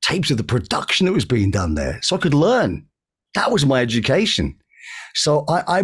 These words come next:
I invested all my time and effort into this. And so then my influences were so,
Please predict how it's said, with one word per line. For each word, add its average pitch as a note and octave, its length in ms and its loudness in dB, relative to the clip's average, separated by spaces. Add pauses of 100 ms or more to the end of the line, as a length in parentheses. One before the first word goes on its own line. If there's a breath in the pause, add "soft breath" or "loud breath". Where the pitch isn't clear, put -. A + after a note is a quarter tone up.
(160)
I D#3+ 80 0
invested D3 480 2
all F#3+ 180 4
my F#3 160 2
time D#3+ 420 2
and C#3+ 80 4
effort C#3 240 0
into A#2+ 220 2
this. G#2 460 -2 (580 loud breath)
And C3+ 160 2
so D#3+ 180 2
then D3 160 4
my D3 160 4
influences D#3+ 600 2
were F#2 80 -2
so, F3+ 500 0